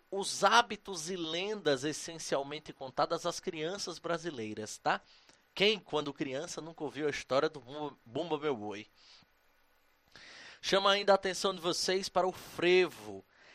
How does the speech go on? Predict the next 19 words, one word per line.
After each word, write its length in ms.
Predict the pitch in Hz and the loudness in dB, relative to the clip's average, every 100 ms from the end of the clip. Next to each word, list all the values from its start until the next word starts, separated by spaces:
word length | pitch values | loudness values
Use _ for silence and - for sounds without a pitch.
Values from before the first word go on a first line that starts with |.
| - - | -16 2
que 80 | |
é 40 | 170 | 4
uma 100 | 180 | 6
dança 320 | 180 202 190 | 4 0 0
típica 480 | - - 220 - 196 | -2 -2 -4 -2 -4
do 100 | 180 | -2
estado 380 | - - 180 180 | 0 6 6 4
do 80 | |
Pernambuco, 920 | - 175 165 170 135 127 180 - - - _ - _ | -2 -4 -2 -6 -6 -6 -6 -8 -20 -20 _ -20 _
herança 760 | 180 202 196 240 302 247 - 180 | 10 10 8 6 2 -2 0 0
essencial 1040 | 170 - 180 - - 139 151 196 180 120 - _ _ | 0 -6 -8 -8 0 2 6 6 6 2 -10 _ _
do 160 | 165 | -6
povo 600 | 185 _ 160 214 214 170 | -6 _ 4 6 6 2
francês 1080 | 160 - 139 123 - - 135 139 160 - - - | -12 -8 -8 -6 -4 -2 0 0 0 0 -2 -6
e 120 | 180 190 | -2 4
holandês. 1120 | 196 208 233 226 135 131 139 - - - - 156 | 4 4 0 0 4 4 4 0 -2 -2 -6 -6
Olha 220 | 214 226 | -2 -2
que 120 | 220 | -4
interessante. 920 | 208 - 180 165 - 131 117 - - | -6 0 2 2 -4 -6 -8 -10 -14